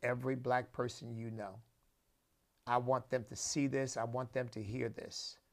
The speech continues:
Because you're listening to a Black man who was born into a broken home, who w-, very well could have been a victim of abortion. And some of you are in the same position. Some of you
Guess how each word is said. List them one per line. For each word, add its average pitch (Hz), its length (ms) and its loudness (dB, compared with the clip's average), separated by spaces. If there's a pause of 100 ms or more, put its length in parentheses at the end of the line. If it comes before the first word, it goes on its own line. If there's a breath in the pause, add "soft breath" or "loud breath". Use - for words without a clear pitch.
(1300)
Because 120 440 -2 (680)
you're 131 260 6
listening 147 420 4
to 135 240 -2
a 131 80 0
Black 123 340 2
man 127 400 -2
who 123 80 -2
was 131 160 0
born 131 360 4
into 120 240 0
a - 20 0
broken 113 380 0
home, 98 320 -6 (880)
who 165 180 6
w-, 143 220 4 (160)
very 151 260 8
well 135 380 8
could 170 180 6
have 120 140 0
been 120 140 0
a 113 60 -2
victim 117 360 -4
of 113 140 -4
abortion. 110 440 -6 (220)
And 113 100 -10
some 170 220 4
of 147 100 2
you 156 160 4
are 151 100 2
in 151 100 2
the 135 40 -4
same 147 300 -2
position. 139 380 -4
Some 139 200 -4
of 135 100 -2
you 143 240 0